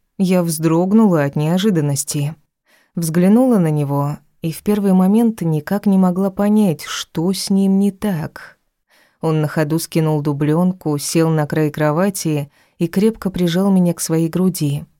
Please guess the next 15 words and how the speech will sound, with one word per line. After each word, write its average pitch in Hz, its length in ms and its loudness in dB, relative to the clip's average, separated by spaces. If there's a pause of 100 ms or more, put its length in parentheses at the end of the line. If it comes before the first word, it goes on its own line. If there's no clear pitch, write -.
(140)
без 151 400 -2
слов. - 840 -6 (1080)
«Я 151 220 -2
думал, 147 320 0
что - 240 -6
тебя 147 260 -4
потерял», 135 680 -4 (260)
зарываясь 147 600 -2
лицом 151 380 -2
в 143 60 -8
мои 151 220 -2
волосы, 156 480 -2
глухо 156 400 -4
проговорил 151 640 -2
он. 143 240 -4